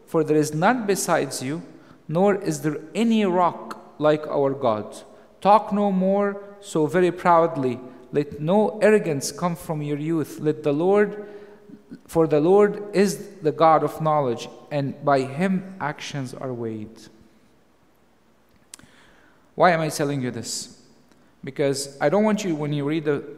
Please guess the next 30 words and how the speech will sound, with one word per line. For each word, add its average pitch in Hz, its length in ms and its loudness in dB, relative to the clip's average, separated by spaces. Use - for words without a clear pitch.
you 143 100 -12
see 175 220 -6
David 147 360 -4
vowing 151 540 0
and 135 140 -6
praising 139 400 -6
God, 139 440 -4
you 143 120 -8
might 147 240 -4
feel, 143 320 -6
"Well, 139 140 -6
God 151 300 -4
done 143 180 -4
so 151 140 -6
much 139 240 -6
in 120 100 -8
his 120 160 -8
life. 143 440 -6
He's 127 160 -8
a 131 80 -6
king, 151 540 -8
and, 127 280 -6
uh, 123 140 -6
our 139 140 -4
Lord 151 360 -2
is - 120 -16
coming 143 260 -4
from 135 180 -6
his 127 120 -6
seed." - 460 -6